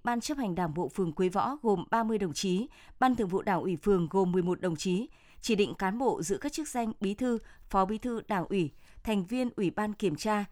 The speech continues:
chủ nhiệm, phó chủ nhiệm Ủy ban Kiểm tra Đảng ủy phường. Chỉ định ba đại biểu dự Đại hội Đảng bộ tỉnh Bắc Ninh,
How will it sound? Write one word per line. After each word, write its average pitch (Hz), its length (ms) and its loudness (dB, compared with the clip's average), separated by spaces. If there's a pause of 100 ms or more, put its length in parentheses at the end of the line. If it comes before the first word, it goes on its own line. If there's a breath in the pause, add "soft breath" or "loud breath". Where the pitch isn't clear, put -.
(180 soft breath)
chủ 214 180 2
nhiệm, 170 260 2 (280 soft breath)
phó 202 260 4
chủ 240 180 -2
nhiệm 165 240 0 (160)
Ủy 185 180 2
ban 214 260 0
Kiểm 190 260 2
tra 208 480 2
Đảng 185 180 4
ủy 175 180 4
phường. 180 300 4 (680)
Chỉ 240 140 0
định 202 220 4
ba 262 140 2
đại 226 140 2
biểu 190 260 4
dự 156 220 -2
Đại 185 160 2
hội 202 220 -2
Đảng 185 180 2
bộ 175 120 -2
tỉnh 170 200 -4
Bắc 262 160 -6
Ninh, 226 200 2